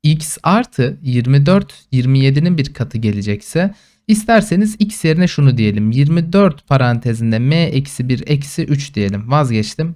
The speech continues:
Bu kutucuğu da buraya koyuyorum. Yukarıda x gördüğüm yere bunu uygulasaydım x artı yirmi dört, yirmi dört M eksi bir eksi üç artı yirmi dört eşittir yirmi yedinin bir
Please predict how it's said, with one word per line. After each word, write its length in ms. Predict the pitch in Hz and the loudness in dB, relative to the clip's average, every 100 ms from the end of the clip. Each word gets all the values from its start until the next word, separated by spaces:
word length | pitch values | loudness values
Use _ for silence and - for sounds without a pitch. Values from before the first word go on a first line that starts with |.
| - | -8
Bu 100 | 147 | -6
kutucuğu 380 | 143 127 117 135 | -4 -2 0 0
da 120 | 135 | 2
buraya 240 | 117 107 | 0 -2
koyuyorum. 360 | 107 107 104 110 _ _ - | -4 -6 -6 -10 _ _ -6
Yukarıda 340 | 160 233 254 | -4 -2 -2
x 200 | 294 196 | -2 -2
gördüğüm 380 | - 151 135 123 | 0 2 4 2
yere 220 | 120 113 | 0 0
bunu 140 | 120 120 | 0 0
uygulasaydım 800 | 113 110 107 107 110 107 180 254 _ _ - | 0 -2 -4 -4 -6 -2 -2 -4 _ _ -6
x 260 | 226 220 - - | -4 -4 -12 -2
artı 340 | 135 120 - | 0 0 -2
yirmi 280 | 113 110 107 | -2 0 0
dört, 380 | 180 233 - - | 0 -2 -6 -4
yirmi 380 | 151 160 190 190 | 0 4 2 4
dört 380 | 240 233 220 - | 0 0 -2 -2
M 480 | 123 127 139 143 143 | 0 2 4 2 0
eksi 420 | 123 - - 143 | -6 -6 -6 -2
bir 240 | 113 - - | -2 -4 -6
eksi 360 | 123 - - 139 | -8 -8 -8 -4
üç 440 | 131 147 - - _ _ - | -4 -4 -10 -16 _ _ -4
artı 640 | 131 131 139 - 175 143 - _ _ _ | 2 2 2 -2 2 2 0 _ _ _
yirmi 460 | 113 113 110 110 104 | -4 -2 0 0 0
dört 340 | 120 185 208 - | 0 0 -2 -6
eşittir 500 | 131 139 - - 185 | -6 -4 -8 -6 -4
yirmi 360 | 165 143 139 143 | 0 2 4 4
yedinin 380 | 131 127 123 151 | 4 2 0 0
bir 180 | 202 | -2